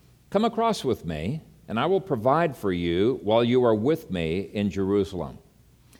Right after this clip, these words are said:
The young men would have just jumped at that opportunity because con-, consider the influence that he could have in Jerusalem.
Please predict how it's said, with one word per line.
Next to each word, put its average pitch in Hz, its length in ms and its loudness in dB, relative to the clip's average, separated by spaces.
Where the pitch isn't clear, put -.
The 98 80 0
young 135 280 4
men 127 280 2
would 101 100 0
have 90 100 -2
just 90 180 -4
jumped 95 460 -2
at 85 140 -8
that 92 180 0
opportunity 85 720 -4
because 80 300 -6
con-, 80 220 -8
consider 123 560 2
the 92 360 4
influence 104 680 2
that 98 100 0
he 123 140 -2
could 101 160 -4
have 87 420 -2
in 80 100 -6
Jerusalem. 82 540 -8